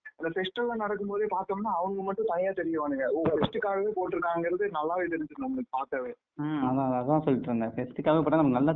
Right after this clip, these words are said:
Speaker 2: தெரியும், அது அவங்க ஃபெஸ்டுக்காக தான்
Speaker 1: ம்.
Speaker 2: போட்டிருக்கா அப்படின்னு சொல்லிட்டு. அது இல்லாம அவங்க அந்த பார்ட்டி பண்ற ஸ்டைலும் சரி, எல்லாமே.
Speaker 1: ம்.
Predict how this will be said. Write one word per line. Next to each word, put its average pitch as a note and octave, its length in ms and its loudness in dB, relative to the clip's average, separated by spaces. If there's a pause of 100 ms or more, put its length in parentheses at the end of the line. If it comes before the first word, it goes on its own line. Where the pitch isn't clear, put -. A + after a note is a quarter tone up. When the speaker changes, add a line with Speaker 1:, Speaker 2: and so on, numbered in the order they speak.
Speaker 2:
தெரியும், E3 300 4
அது B2 180 2
அவங்க A#2+ 180 0
ஃபெஸ்டுக்காக C3 400 0
தான் C#3 160 4
Speaker 1:
ம். - 40 -6
Speaker 2:
போட்டிருக்கா D3+ 480 -4
அப்படின்னு B2 300 -6
சொல்லிட்டு. A#2+ 280 -4 (420)
அது C#3 80 8
இல்லாம E3+ 180 6
அவங்க C3 320 4
அந்த A#2 200 0
பார்ட்டி C#3 360 4
பண்ற B2 220 0
ஸ்டைலும் A#2+ 420 -2
சரி, A2 220 -4
எல்லாமே. A2+ 320 -6 (840)
Speaker 1:
ம். D#4 280 -4